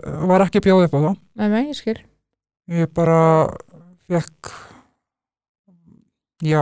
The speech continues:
Speaker 1: ég fékk bara dónaskap og leiðindi og, og hérna
Speaker 2: Varstu bara erfið?
Speaker 1: Ég var bara
Speaker 2: Það var
Speaker 1: erf-,
Speaker 2: það sem var sagt við þig?
Speaker 1: Já, nei, ekki, ekki beint erfið,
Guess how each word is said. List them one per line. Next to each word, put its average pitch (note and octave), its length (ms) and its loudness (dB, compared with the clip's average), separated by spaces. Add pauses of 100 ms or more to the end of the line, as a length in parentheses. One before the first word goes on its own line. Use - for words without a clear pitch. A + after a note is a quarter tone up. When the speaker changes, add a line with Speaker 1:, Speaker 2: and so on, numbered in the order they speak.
Speaker 1:
ég D3 100 -2
fékk E3 220 -4
bara F3 360 0 (1000)
dónaskap G3+ 440 0
og G3 80 0
leiðindi A3+ 360 2 (160)
og, D3+ 300 2 (420)
og E3 120 -2
hérna E3 400 -2
Speaker 2:
Varstu G#3 180 -2
bara G#3 160 2
erfið? G3+ 380 0 (240)
Speaker 1:
Ég G3 180 -4
var G#3+ 100 -2
bara A3 120 4
Speaker 2:
Það G#3 100 6
var G#3 60 4
Speaker 1:
erf-, G#3+ 80 -2
Speaker 2:
það G#3 120 2
sem G#3 100 0
var G3 100 -2
sagt G3+ 180 -2
við F#3+ 60 0
þig? F3 140 2
Speaker 1:
Já, A3+ 600 0 (160)
nei, G#3+ 200 -2
ekki, D4 240 -4 (240)
ekki A3+ 220 -6
beint C#4+ 220 -6
erfið, G3+ 560 -2